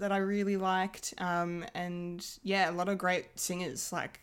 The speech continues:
everyone, yeah, there was only maybe one or two weaklings in the bunch for me, but, um, yeah, all around the talent was pretty good.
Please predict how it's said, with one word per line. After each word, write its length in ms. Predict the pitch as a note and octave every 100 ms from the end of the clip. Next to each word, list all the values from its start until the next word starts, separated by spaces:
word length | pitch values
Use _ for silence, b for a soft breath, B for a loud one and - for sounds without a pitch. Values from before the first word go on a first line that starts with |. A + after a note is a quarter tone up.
| -
everyone, 720 | - F#3 G3 F#3 F3 E3+ F3 -
yeah, 180 | F3
there 80 | E3
was 120 | F3
only 100 | G3+
maybe 220 | F#3+ E3+ E3+
one 180 | E3+
or 60 | E3+
two 420 | - F3+ E3+ D#3 D3+
weaklings 460 | D#3+ F3 F3+ E3 D#3+
in 80 | D#3+
the 60 |
bunch 300 | D#3 F3 -
for 80 | -
me, 220 | E3 E3+ E3
but, 280 | E3 - b b b
um, 400 | D3+ D3+ D#3 D#3+ - b -
yeah, 180 | F#3+ F3+
all 240 | - D4+
around 340 | A3+ A#3 A3+ F3+
the 40 |
talent 300 | F#3+ G3 F#3 -
was 180 | E3
pretty 280 | - G3 E3
good. 260 | D#3+ D3+